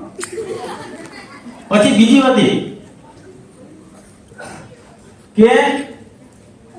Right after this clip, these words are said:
ઇતિહાસના પાત્ર હોય, તમે કોઈ પણ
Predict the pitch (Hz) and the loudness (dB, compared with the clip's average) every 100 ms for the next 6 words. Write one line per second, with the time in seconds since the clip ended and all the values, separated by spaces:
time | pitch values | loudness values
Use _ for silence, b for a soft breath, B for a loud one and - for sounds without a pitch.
0 | - - - 185 254 233 254 254 262 240 | -20 -18 -10 -2 4 6 4 2 2 2
1 | 220 208 226 185 175 196 - - - - | 2 2 2 2 2 2 0 -4 -10 -20
2 | - - - - - 175 208 262 214 220 | -20 -20 -20 -20 -6 0 4 4 2 2
3 | 214 254 247 | 4 2 2